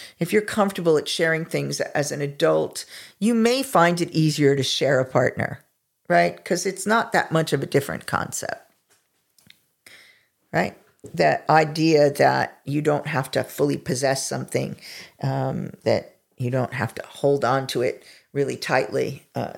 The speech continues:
that you can share with others and you can get joy out of sharing with others, then you might find it an easier time.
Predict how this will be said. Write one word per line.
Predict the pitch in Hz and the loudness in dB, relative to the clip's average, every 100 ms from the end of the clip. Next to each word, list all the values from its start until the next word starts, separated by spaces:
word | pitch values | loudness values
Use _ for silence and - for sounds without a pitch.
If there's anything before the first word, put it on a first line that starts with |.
| - | 0
that | 120 147 | 0 0
you | |
can | 135 - 151 139 | -10 -4 -2 -2
share | - 135 131 | 0 0 0
with | - | 2
others | 131 139 127 | 0 0 -4
and | 127 | -6
you | - | -6
can | 143 | -2
get | 147 143 | -2 0
joy | 135 127 123 | 0 4 4
out | 123 | 2
of | 117 | 0
sharing | - 127 127 147 | -4 -2 -2 -2
with | 165 202 | -2 0
others, | 220 254 254 - - _ _ _ _ _ _ _ - | 2 2 0 -8 -12 _ _ _ _ _ _ _ -6
then | 175 170 | -2 0
you | 160 | 0
might | 151 - | 0 -2
find | - 143 139 | -4 -4 -2
it | 143 | -6
an | 139 | -6
easier | 139 135 147 | -6 -4 -6
time. | 143 - - - | -4 -6 -6 -8